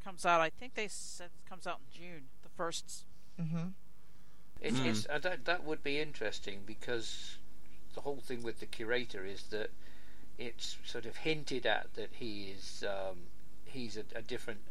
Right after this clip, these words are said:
Speaker 3: a future incarnation of the Doctor revisiting one of his old faces. But it's not specifically said to be that, that to be a fact. And so,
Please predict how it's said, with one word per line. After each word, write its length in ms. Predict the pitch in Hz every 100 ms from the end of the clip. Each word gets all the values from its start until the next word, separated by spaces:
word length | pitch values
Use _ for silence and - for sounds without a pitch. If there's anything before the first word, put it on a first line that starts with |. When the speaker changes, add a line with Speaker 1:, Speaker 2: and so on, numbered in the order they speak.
| -
Speaker 3:
a 60 | 120
future 520 | - 143 - 110 101
incarnation 720 | 104 98 - 104 101 101 -
of 120 | 101 -
the 80 |
Doctor 380 | - 104 - 98 92
revisiting 680 | 104 104 107 98 - 104 98 95 -
one 120 | 104 101
of 80 |
his 120 | 98 104
old 180 | 101 -
faces. 520 | 110 107 - - - - - - - -
But 120 | 117 120
it's 160 | -
not 220 | 139 123
specifically 1000 | - - 113 117 - 113 - 113 107 104 101 - -
said 460 | - 123 110 - - - -
to 100 | 127
be 220 | 127 110
that, 260 | 117 110 -
that 200 | 107 -
to 60 | -
be 140 | 104
a 40 | -
fact. 440 | 156 104 - - - 120
And 160 | 110
so, 340 | - 123 123